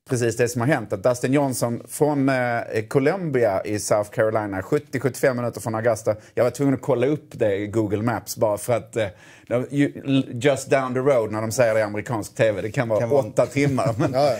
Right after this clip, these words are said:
Speaker 1: men det är faktiskt ganska nära, eh, Columbus, eh, eh, South Carolina.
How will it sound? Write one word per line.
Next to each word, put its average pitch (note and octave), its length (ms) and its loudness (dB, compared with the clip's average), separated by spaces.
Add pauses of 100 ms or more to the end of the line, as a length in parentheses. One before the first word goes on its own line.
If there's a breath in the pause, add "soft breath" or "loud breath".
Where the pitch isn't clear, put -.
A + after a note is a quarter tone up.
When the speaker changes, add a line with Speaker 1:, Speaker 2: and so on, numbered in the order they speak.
Speaker 1:
men C3 120 0
det E3+ 120 4
är A3+ 40 2
faktiskt D3 240 0
ganska B2+ 300 0
nära, G#2+ 440 0
eh, F#2+ 600 0
Columbus, A#2+ 560 -2
eh, G2+ 560 2
eh, G2 60 0
South G2 280 -2
Carolina. F2+ 560 -2